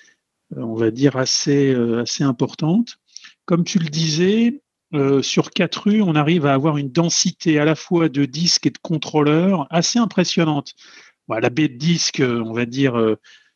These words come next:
commence à dix-huit, euh, disques N V M E, euh, quatre ports, euh, cent gigabits, euh, Ethernet, euh, deux contrôleurs, et cetera. Mais tout de suite, elle va, elle est capable d'aller jusqu'à soixante-douze disques, quarante ports, vingt contrôleurs, et toujours sur quatre rues.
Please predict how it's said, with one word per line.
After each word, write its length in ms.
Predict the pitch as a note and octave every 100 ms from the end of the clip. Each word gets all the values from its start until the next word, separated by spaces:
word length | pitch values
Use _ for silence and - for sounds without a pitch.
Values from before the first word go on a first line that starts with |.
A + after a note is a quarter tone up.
| _
commence 400 | - D3+ D3+ -
à 60 | D3+
dix-huit, 680 | A#2 D3 C#3+ D3 E3 D#3+ -
euh, 280 | C3 B2+ B2
disques 360 | A#2 C3 -
N 100 | C#3
V 120 | A#2+ B2
M 180 | A#2+ C3
E, 20 |
euh, 840 | D3 D3+ D#3 D3 B2+ A#2 A2+ A2+ A2
quatre 200 | - C#3+ _
ports, 500 | E3 D3 C#3+ C#3 B2
euh, 100 | A2+
cent 220 | A2+ -
gigabits, 560 | B2+ A#2+ A#2+ A#2+ B2 B2 -
euh, 400 | A2+ A2 A2+ A#2
Ethernet, 720 | A2+ C3 A2+ C#3 D3+ D3+ D3+ -
euh, 100 | B2
deux 140 | A2+
contrôleurs, 560 | C3 C#3 B2+ C#3 C#3 C3
et 80 | A#2
cetera. 520 | - B2 B2+ C#3+ F3+ A#3 _ - - - -
Mais 220 | D3 G#3
tout 180 | A#3 A3+
de 60 | -
suite, 360 | - A#3 B3+
elle 120 | F3
va, 420 | D3+ D3+ G3+ G#3 F#3+
elle 80 | C#3+
est 40 |
capable 360 | D#3 D3+ F#3+ E3
d'aller 300 | D#3 D#3 E3+
jusqu'à 260 | D#3 -
soixante-douze 760 | D3 G3 F3+ F#3 E3 D#3 D#3+ C3+
disques, 460 | G3 G#3+ G#3+ -
quarante 360 | G#3 E3 D#3+ D3+
ports, 500 | - G3 G3 G3+ F3
vingt 220 | C#3+ G3
contrôleurs, 760 | F#3+ F3+ - F#3+ G3 A#3 A#3 D#3 _
et 120 | E3+
toujours 320 | - E3+ A3+ -
sur 200 | - -
quatre 260 | F3+ -
rues. 180 | F3 D3